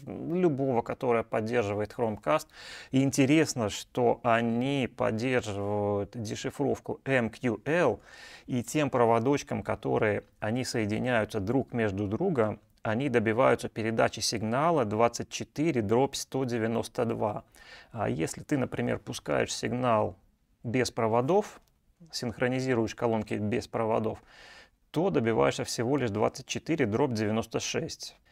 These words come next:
Вообще, на самом деле, для того, чтобы получить качественный звук, достаточно сигнала шестнадцать дробь девяносто шесть, как это и есть на компакт-дисках. Но это всё-таки студийные мониторы для того, чтобы обеспечить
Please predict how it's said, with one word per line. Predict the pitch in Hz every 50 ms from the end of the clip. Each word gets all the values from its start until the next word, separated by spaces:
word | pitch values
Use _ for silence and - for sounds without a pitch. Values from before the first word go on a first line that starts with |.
| - - - - - - - _
Вообще, | - 107 110 - - - - 214
на | 214 175 135
самом | 127 - - 165 165 156 131 120 113 110 107
деле, | 110 156 180 160 143 131 117 110 107 110 -
для | 127 104 107 104 107
того, | - - 117 120 147
чтобы | 147 - - 107 -
получить | - 117 117 - - - -
качественный | - 139 131 117 - - - 120 113 113
звук, | 107 107 143 175 139
достаточно | 107 113 110 - - 147 139 - - 131 120
сигнала | 107 - - 107 110 117 123 123 120 110
шестнадцать | - - 120 - - 135 127 123 120 - - - 147
дробь | 135 123 123 123 113 113
девяносто | 107 120 120 127 123 - - 147
шесть, | 135 - - 180 185 165 - -
как | - - - -
это | 110 - - 240
и | - 226
есть | 220 -
на | - -
компакт-дисках. | - - 113 - - 120 113 104 107 110 104 - - 113 113 - - _ - - - - - - - - - - _ -
Но | - 104 104 110 113 131 151 170 170 151 123
это | 120 120 - 131
всё-таки | - - 123 - - - - 104
студийные | 98 - - 123 107 104 120 120 120 110 110 107
мониторы | 104 101 98 98 98 - 117 123 143 156 135 120 113 107 104
для | 98 104 110 104
того, | - - 101 104 117 117
чтобы | - - - 120 117 110 104 110 110 110 110 110 107 107 107 107 107 110 117 123 - - - 135
обеспечить | 139 127 123 117 - - - 117 117 - 131 - - - - - - -